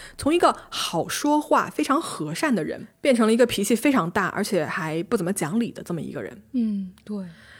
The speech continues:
Speaker 1: 当天晚上呢，Dave 回家了以后呢，发现啊，Carrie 在他家的东西全都消失了，Carrie 搬走了。而 Dave 的手机呢，也同时接到了很多来自于 Carrie 的消息，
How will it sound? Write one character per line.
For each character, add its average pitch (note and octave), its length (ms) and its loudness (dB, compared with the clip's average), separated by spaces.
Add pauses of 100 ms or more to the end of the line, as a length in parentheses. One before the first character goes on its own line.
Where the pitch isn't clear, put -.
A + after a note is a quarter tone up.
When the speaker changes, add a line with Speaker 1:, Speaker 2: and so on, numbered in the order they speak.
(480)
Speaker 1:
当 F4 120 2
天 F#4+ 120 6
晚 G#3+ 200 4
上 G#3+ 220 2
呢， F#3 220 4
Dave B3 260 4
回 G3+ 160 4
家 C#4 220 4
了 D4 80 4
以 F#3+ 80 -2
后 - 220 -6
呢， B2 120 -10
发 E4 180 4
现 C4+ 220 2
啊， - 160 -2 (100)
Carrie D4+ 520 2
在 G3+ 120 -4
他 B3+ 140 -2
家 C#4+ 140 0
的 G#3+ 80 0
东 A#3+ 200 0
西 - 220 -2
全 E3 460 -4
都 A#3+ 160 0
消 D#3+ 240 -4
失 - 220 -10
了， B2+ 200 -8 (160)
Carrie D4+ 300 2
搬 C4 260 0
走 - 200 -4
了。 F2 140 -14 (600)
而 C4 160 2
Dave D#4+ 280 4
的 G3 120 0
手 - 260 -4
机 B3+ 200 -2
呢， A#3+ 140 2
也 D3 140 -2
同 F#3 300 -2
时 E3+ 200 -2
接 G#3 200 -2
到 F#3+ 100 0
了 D#3+ 100 0
很 E3 340 -8
多 G#3 260 -4
来 F#3 200 -2
自 D#3 220 -4
于 D3 220 -6 (160)
Carrie F#3 320 -2
的 - 80 -12
消 A#2+ 200 -6
息， - 220 -10